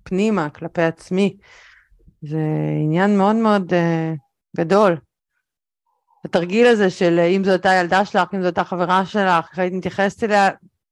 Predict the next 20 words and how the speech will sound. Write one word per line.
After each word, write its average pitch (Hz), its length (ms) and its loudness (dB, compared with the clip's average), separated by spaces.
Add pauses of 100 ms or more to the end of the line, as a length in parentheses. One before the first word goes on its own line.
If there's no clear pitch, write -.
(380)
זה 214 60 -12
כולה-, 214 380 -4
כולנו 247 460 -2
זה 277 100 -8
כזה, 190 200 -4
מה, 226 260 0
ברור, 202 640 -2
ברור 254 420 -4
שהייתי 208 680 -4 (580)
נותנת 190 380 2
לה 190 60 0
חיבוק 185 800 2
ומבינה 175 800 -2
וזה, 170 300 -2
אבל 175 200 -2
אם 196 120 -2
זה 190 140 0
אני, 240 340 -2 (440)
אז 156 160 -18
לא. 202 240 -4